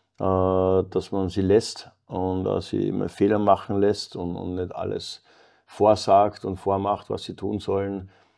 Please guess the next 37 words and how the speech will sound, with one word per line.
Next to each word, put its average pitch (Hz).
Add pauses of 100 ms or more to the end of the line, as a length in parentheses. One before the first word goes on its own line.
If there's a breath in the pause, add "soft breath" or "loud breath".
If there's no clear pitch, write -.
Ich -
glaube, 90
es 87
braucht 90
eine 90
gute 90
Balance 82
und, 80
ähm, 80
deswegen 90
ist 87
es 87
wichtig, 95
dass 90
man 90
als 87
Trainer 87 (720 soft breath)
die 104
Menschen 117
kennenlernt, 104
äh, 95
und 92
dass 87
die 90
Spieler 117
aber 101
den 95
Trainer 92
kennenlernen. 76
Also 78
ich 76
denke, 80
es 80
sollte 82
nicht 82
nur 85
einseitig 87